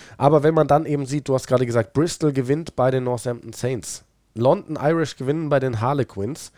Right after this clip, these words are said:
also wirklich die zwei letzten Aufsteiger, die, die sich ganz gut schlagen in dieser Saison. Die Saracens weiter mit einer sehr jungen Mannschaft, die die Sale Sharks zu Hause schlagen und das im punktreichsten Spiel des Wochenendes. Und dann hatten wir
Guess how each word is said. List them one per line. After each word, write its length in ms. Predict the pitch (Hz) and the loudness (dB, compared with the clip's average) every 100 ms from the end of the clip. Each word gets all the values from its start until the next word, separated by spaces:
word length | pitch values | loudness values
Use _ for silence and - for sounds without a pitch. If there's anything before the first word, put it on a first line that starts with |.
| - - - _ _ _ - | -20 -20 -20 _ _ _ -2
also 360 | 120 123 120 | 0 2 0
wirklich 240 | 127 135 117 | -2 -6 -4
die 260 | 135 139 127 - | -2 -2 -6 -10
zwei 300 | - 127 127 | 0 2 2
letzten 420 | 110 123 - 127 | 0 -4 -4 -4
Aufsteiger, 600 | 107 135 - 135 135 135 | -2 -2 0 2 2 0
die, 440 | 120 120 123 127 | 0 -2 0 -2
die 140 | 117 120 | -2 -6
sich 200 | 127 - | -4 -2
ganz 300 | 104 135 - | -4 -4 -8
gut 160 | 135 | -8
schlagen 320 | - 127 143 | -2 0 0
in 80 | 156 | -2
dieser 180 | 143 143 | -4 -2
Saison. 320 | 139 135 147 | -2 -2 -2
Die 100 | 123 | -2
Saracens 720 | 110 - 160 180 - 170 - | -2 0 0 -2 -8 -10 -4
weiter 240 | 147 147 139 | -2 0 -2
mit 140 | 143 | -4
einer 120 | 135 | -4
sehr 180 | 120 131 | -2 -2
jungen 300 | 123 151 156 | -2 -4 -4
Mannschaft, 360 | 139 143 139 - | -4 -6 -8 -6
die 160 | 127 - - _ | -6 -6 -14 _
die 80 | 113 | -8
Sale 300 | - 135 117 | -4 -2 -2
Sharks 460 | - 139 107 - - | -4 -4 -4 -6 -8
zu 140 | 131 | -4
Hause 240 | 127 135 | -4 -4
schlagen 400 | 127 127 131 143 | -4 -4 -4 -4
und 100 | 120 | -6
das 200 | 110 107 - - - - - _ | -4 -6 -10 -20 -20 -20 -20 _
im 320 | 117 113 113 - - | -6 -4 -6 -12 -6
punktreichsten 680 | - 196 202 131 131 - 131 | -2 -2 -2 -4 -2 -4 -12
Spiel 260 | - 143 | -12 -10
des 120 | 151 127 | -10 -8
Wochenendes. 540 | 139 143 147 143 - | -10 -8 -8 -10 -6
Und 60 | 127 | -4
dann 140 | 127 | -2
hatten 220 | 131 - | -2 -2
wir 200 | 131 131 | 0 0